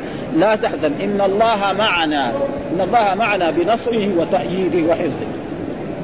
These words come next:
فقريش كان يمر على ال-، على الغار هذا، نعم، يوميا، نعم، ولكن لا يرون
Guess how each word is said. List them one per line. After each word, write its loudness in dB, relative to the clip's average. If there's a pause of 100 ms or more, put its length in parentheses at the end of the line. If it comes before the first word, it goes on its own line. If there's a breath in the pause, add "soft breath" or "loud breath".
(840)
فقريش 2
كان 2
يمر 0
على 2
ال-، -2 (260)
على 0
الغار 2
هذا، -2 (600)
نعم، 2 (120)
يوميا، 2 (720)
نعم، 2
ولكن 2
لا 4
يرون 0